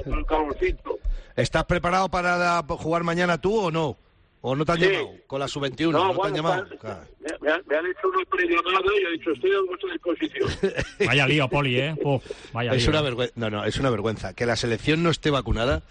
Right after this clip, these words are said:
Speaker 3: Mm.
Speaker 2: es una auténtica vergüenza. Esto te dice a veces el país que somos. Es que esto es una... Vamos, que vas a jugar un evento... A ver, que esto no es un capricho. Que esto no es una cosa que tú has pasado por aquí y yo, "Ah, me voy a vacunar, vamos a vacunar". No, mire usted,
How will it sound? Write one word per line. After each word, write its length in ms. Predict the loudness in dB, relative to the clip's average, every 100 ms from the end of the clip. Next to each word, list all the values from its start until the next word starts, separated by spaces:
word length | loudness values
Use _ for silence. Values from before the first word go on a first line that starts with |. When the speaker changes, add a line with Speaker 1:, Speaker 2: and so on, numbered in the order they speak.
| -14
Speaker 3:
Mm. 140 | -8 -6
Speaker 2:
es 100 | -2
una 120 | -2
auténtica 360 | -2 -4 0 0
vergüenza. 400 | 0 -6 -4 -4
Esto 180 | -4
te 100 | -4
dice 420 | -4 -2 0 0 0 -10 -20 -20 -10
a 60 | -4
veces 300 | -2 0 0
el 100 | 0
país 220 | -2 -2
que 100 | -4
somos. 360 | -2 -2 0
Es 60 | -2
que 100 | -6
esto 120 | -10
es 80 | -10
una... 400 | -6 -2 0 0
Vamos, 400 | -2 0 -2 -2
que 100 | -6
vas 160 | -4 -4
a 40 |
jugar 220 | -2 0
un 100 | 2
evento... 480 | 2 2 2 0 0 -4 -18 _
A 80 | -4
ver, 240 | -2 -2 -8 -20 _
que 80 | -8
esto 180 | -4
no 60 | -2
es 80 | 0
un 80 | 0
capricho. 580 | 0 0 0 0 -2 -8 -20 -20 _
Que 60 | -12
esto 200 | -8 -4
no 60 | -2
es 80 |
una 120 | 0 0
cosa 220 | 0 0
que 100 | 0
tú 100 | -2
has 80 | -2
pasado 260 | -2 -2
por 80 | -2
aquí 80 | 0
y 60 |
yo, 100 | 2
"Ah, 60 | 2
me 100 | 2
voy 80 | 2
a 60 |
vacunar, 340 | 2 0 0 0
vamos 220 | 0 0
a 40 | 0
vacunar". 260 | -2 -6
No, 100 | -8
mire 140 | -6 -6
usted, 320 | -4 -2